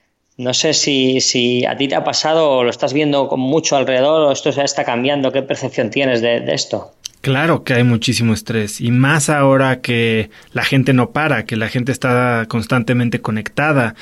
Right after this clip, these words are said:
Speaker 2: que estamos tratando de llegar a estándares que son imposibles de alcanzar y que son estándares irreales y falsos, ¿no? Es una percepción,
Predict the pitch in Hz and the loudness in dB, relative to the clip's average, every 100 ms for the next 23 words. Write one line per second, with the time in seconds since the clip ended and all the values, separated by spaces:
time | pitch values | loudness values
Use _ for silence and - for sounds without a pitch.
0 | - - - 123 120 117 113 113 113 113 | -20 -10 -2 2 4 4 2 2 0 -2
1 | 120 - 143 143 127 - 135 139 139 123 | -4 0 0 2 -2 0 2 4 4 2
2 | 123 120 117 _ _ _ _ _ - 113 | 2 0 -4 _ _ _ _ _ -6 0
3 | 131 131 147 147 135 - 147 143 139 131 | 2 2 2 2 0 0 2 4 4 4
4 | 139 147 - - _ - 151 147 156 147 | 4 2 -2 -10 _ -2 0 4 4 4
5 | 131 131 - 175 175 175 143 135 113 117 | 2 0 2 2 4 4 4 2 2 -2
6 | 113 117 165 160 - 120 139 143 156 156 | -2 0 0 2 0 0 0 0 0 2
7 | 151 127 - 120 110 117 143 156 147 107 | 2 2 0 -2 0 0 2 2 2 -4
8 | - 139 143 120 107 117 131 151 147 143 | -4 -2 0 -2 -4 -4 -2 0 0 0
9 | 123 113 110 - - 135 139 139 | -2 -2 -4 -4 2 4 4 2